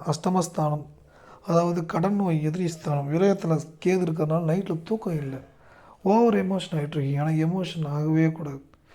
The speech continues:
இந்த மாரி நேரத்துல தான் நீங்க முடிஞ்ச வரைக்கும் எல்லாரையும் மன்னிச்சிட்டே இருக்கணும். பழைய விஷயங்கள் நினைக்கக்கூடாது. தூக்கம் கெடுறது, கால் பாதம் வலியை கொடுக்கறதுக்கு சரி பண்ண விநாயகர் வழிபாடு, ஆஞ்சநேயர் வழிபாடு. இவர் தான் கேதுக்குரிய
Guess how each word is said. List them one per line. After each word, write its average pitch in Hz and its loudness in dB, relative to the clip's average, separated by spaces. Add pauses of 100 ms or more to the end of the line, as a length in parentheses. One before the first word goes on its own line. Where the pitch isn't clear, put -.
(380)
இந்த 185 2
மாரி 190 2
நேரத்துல 202 2
தான் 175 -2
நீங்க 151 2 (120)
முடிஞ்ச 180 -2 (120)
வரைக்கும் 151 -4
எல்லாரையும் 143 -2
மன்னிச்சிட்டே 151 -4
இருக்கணும். 151 -4 (460)
பழைய 160 4
விஷயங்கள் 156 -2
நினைக்கக்கூடாது. 143 -2 (520)
தூக்கம் 220 0
கெடுறது, 170 0 (120)
கால் 170 4
பாதம் 151 0
வலியை 160 0
கொடுக்கறதுக்கு 147 -4 (120)
சரி 175 2 (100)
பண்ண 170 2 (120)
விநாயகர் 151 0
வழிபாடு, 127 -6 (320)
ஆஞ்சநேயர் 160 2
வழிபாடு. 131 -6 (100)
இவர் 175 4
தான் 165 -2
கேதுக்குரிய 160 -2